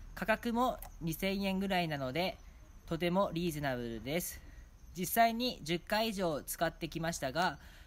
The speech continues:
壊れることもなくて、とても使い勝手がいい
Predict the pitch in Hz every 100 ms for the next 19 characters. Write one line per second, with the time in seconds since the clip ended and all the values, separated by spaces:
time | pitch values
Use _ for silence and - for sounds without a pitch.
0 | - - 185 190 202 180 160 151 147 143
1 | - 151 170 185 - - - - 165 165
2 | 180 208 - - - - - - - 165
3 | 170 165 - 147 127 127 175 165 147